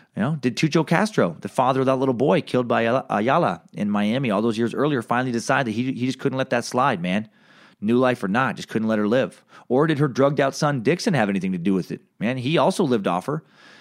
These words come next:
Maybe, you know, maybe he hated her for bringing her into that world of drugs and murder in the first place, man. Junkies always wanna blame somebody other than themselves for their problems, and she would have actually been a pretty valid person to blame. Well,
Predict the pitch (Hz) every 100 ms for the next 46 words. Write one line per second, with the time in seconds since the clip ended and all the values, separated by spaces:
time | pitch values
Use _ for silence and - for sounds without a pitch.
0 | _ _ - 107 131 139 120 110 127 147
1 | 117 165 143 87 - 92 110 117 120 117
2 | 107 110 117 104 113 123 110 110 131 135
3 | 90 120 135 - 92 82 92 110 113 127
4 | 117 120 147 117 101 85 - - - 113
5 | 120 107 131 139 117 110 104 101 95 -
6 | 101 123 - 101 - 101 110 131 95 -
7 | 147 117 127 127 127 131 117 147 131 127
8 | 131 139 175 139 95 98 127 - _ _
9 | _ _ _ _ _ _ 175 180